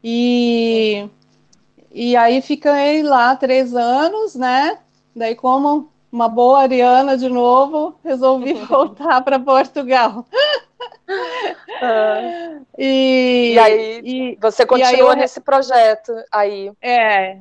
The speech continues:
Speaker 1: agora eu continuo aqui na Casa do Sol novamente. É, havia dado um, uma, uma quebra em setembro, né? Saíram algumas crianças e eu retomei aí com a associação também.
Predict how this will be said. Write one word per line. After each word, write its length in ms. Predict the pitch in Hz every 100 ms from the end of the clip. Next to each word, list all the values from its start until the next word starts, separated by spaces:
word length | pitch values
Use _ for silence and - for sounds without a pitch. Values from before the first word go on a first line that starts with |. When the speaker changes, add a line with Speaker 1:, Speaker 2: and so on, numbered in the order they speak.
| 214
Speaker 1:
agora 360 | 202 208 220
eu 60 | 233
continuo 800 | 262 262 262 247 240 247 269 311
aqui 220 | 285 -
na 120 | 233 226
Casa 280 | 220 220 214
do 120 | 214
Sol 460 | - 214 220 262
novamente. 960 | 269 233 226 220 214 240 349 - 370 359 _ _ _ _ _ _ 214
É, 360 | 214 208 202
havia 520 | 202 220 233 233 233 _
dado 340 | 226 226 220
um, 580 | 220 214 202 196 208 202
uma, 480 | 208 208 202 202 185
uma 180 | 208 214
quebra 520 | - 214 214 262 226
em 100 | 220
setembro, 800 | 220 214 202 214 233 294 294 226
né? 220 | 208 233 262
Saíram 420 | - 226 226 220
algumas 360 | 214 214 220 220
crianças 680 | _ 247 247 254 277 277 277
e 60 | 277
eu 120 | 277
retomei 840 | 277 269 277 262 240 254 302 320 - _ _ _ _ -
aí 260 | 226 240
com 300 | 240 247 226
a 240 | 220 208 202
associação 840 | 202 220 214 220 202 - 214 220
também. 640 | 233 208 202 202 226 330